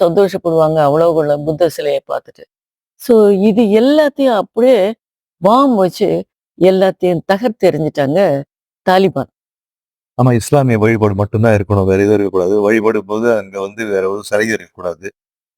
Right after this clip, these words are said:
Speaker 2: வழிபடுற ஒரே இடம் வந்து மெக்கா தான். எங்கேயும் மீதிய ம-, மசூதியிலலாம்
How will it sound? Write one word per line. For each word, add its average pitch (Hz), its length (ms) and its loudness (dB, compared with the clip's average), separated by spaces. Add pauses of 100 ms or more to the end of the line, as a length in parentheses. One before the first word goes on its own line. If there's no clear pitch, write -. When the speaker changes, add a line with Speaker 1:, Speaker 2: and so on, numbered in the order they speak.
Speaker 2:
வழிபடுற 113 400 2
ஒரே 110 260 2
இடம் 101 220 2
வந்து 95 220 -2
மெக்கா 101 320 0
தான். 98 220 -6 (300)
எங்கேயும் 101 440 -2
மீதிய 98 420 0
ம-, 90 360 -4 (100)
மசூதியிலலாம் 101 600 -2